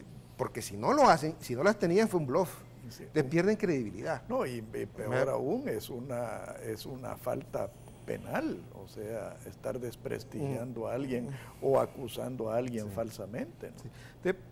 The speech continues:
Speaker 1: pero, eh, es decir, yo creo que la práctica de la compra de voluntades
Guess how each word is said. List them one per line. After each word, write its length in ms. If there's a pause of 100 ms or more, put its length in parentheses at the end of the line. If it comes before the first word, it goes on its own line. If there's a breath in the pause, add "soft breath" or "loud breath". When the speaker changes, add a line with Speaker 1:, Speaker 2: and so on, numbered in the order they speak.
(180)
Speaker 1:
pero, 320 (240)
eh, 560
es 60
decir, 200
yo 100
creo 140
que 100
la 100 (320)
práctica 560
de 40
la 160
compra 300
de 100
voluntades 520